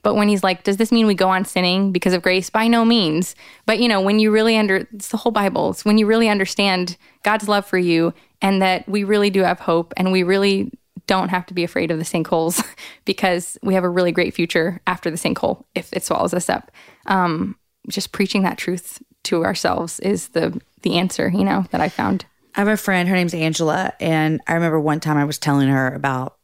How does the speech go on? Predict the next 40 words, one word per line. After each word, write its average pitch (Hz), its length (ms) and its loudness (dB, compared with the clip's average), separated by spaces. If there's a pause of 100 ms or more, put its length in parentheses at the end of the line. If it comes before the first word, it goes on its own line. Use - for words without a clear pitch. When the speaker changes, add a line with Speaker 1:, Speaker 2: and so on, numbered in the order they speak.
Speaker 2:
um, - 240 -8
'cause - 120 -2
I 208 60 2
struggle 151 300 -2
with 131 140 0
this - 420 -2
as - 140 -6
well. 87 260 -2
Speaker 1:
Yeah. 190 260 0 (160)
Speaker 2:
This 156 80 -10
is 156 80 -6
why 151 180 0
I - 140 -6 (160)
think 135 160 -8
I 135 60 -4
just - 400 -8
was - 100 -10
so 123 380 -4 (300)
drawn 147 300 0
to - 140 -4
your 139 360 0
Speaker 1:
Mm. 190 60 -2
Speaker 2:
book 143 220 -2
and 143 60 -2
your 139 100 0
story 135 240 0
and 127 80 -4
your 160 80 -6
life. - 380 -4
And 156 180 -2
so 160 180 0
I 147 100 0
remember 196 260 0
I - 20 2
was 160 120 -2
telling 151 240 0
her 139 60 0
one 131 200 0
time 131 480 -4
about 127 460 -2